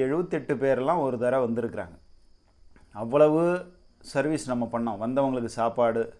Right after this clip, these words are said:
இலவசமாக கொடுத்து, எலுமிச்சங்கனி, பிரசாதம், குங்குமம், இதெல்லாம் பூஜையில படைக்கப்பட்ட பிரசாதங்களை நம்ம இலவசமாகவே கொடுத்து அனுப்பணும். அவ்வளவு சர்வீஸ் செய்திருக்கிறோம்.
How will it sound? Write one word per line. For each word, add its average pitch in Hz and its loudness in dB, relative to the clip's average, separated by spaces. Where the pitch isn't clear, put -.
இலவசமாக 110 -4
கொடுத்து, 107 -2
எலுமிச்சங்கனி, 120 -4
பிரசாதம், 120 -2
குங்குமம், 135 -2
இதெல்லாம் 131 2
பூஜையில 127 0
படைக்கப்பட்ட 127 -2
பிரசாதங்களை 123 0
நம்ம 117 -4
இலவசமாகவே 127 -2
கொடுத்து 117 -6
அனுப்பணும். 104 -6
அவ்வளவு 127 -2
சர்வீஸ் 131 -6
செய்திருக்கிறோம். 110 -8